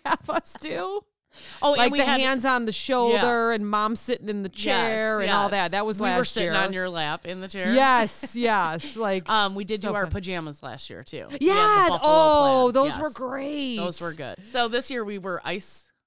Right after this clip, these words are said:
Speaker 2: princesses.
Speaker 1: We were.
Speaker 2: Queens. Queens.
Speaker 1: Yeah.
Speaker 2: <laughs> Yas, queen.
Speaker 1: Yas, queens. I loved it. I
Speaker 2: We had
Speaker 1: loved my
Speaker 2: fun.
Speaker 1: blue wig.
Speaker 2: And then I bought us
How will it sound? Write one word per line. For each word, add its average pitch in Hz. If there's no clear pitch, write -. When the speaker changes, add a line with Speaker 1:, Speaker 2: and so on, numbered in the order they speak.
Speaker 2:
princesses. 160
Speaker 1:
We 294
were. 233
Speaker 2:
Queens. 170
Queens. 160
Speaker 1:
Yeah. 311
Speaker 2:
<laughs> -
Yas, 208
queen. 220
Speaker 1:
Yas, 269
queens. 285
I 247
loved 226
it. 202
I 240
Speaker 2:
We 214
had 214
Speaker 1:
loved 240
my 233
Speaker 2:
fun. 202
Speaker 1:
blue 196
wig. 170
Speaker 2:
And 220
then 226
I 202
bought 165
us 151